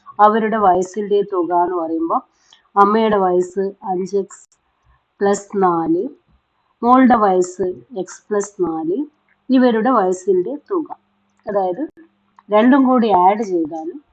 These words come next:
നാൽപത്തിനാല്. ഇനി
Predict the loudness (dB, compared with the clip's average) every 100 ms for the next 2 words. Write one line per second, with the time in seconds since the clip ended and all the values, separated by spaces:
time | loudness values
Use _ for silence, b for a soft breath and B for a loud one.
0 | _ _ _ _ _ _ _ _ _ _
1 | 0 2 0 -4 -10 -10 -10 -10 -10 -18
2 | _ _ _ _ _ _ -20 -20 _ _
3 | _ _ _ _ _ _ _ _ _ _
4 | _ -4 0 0 -2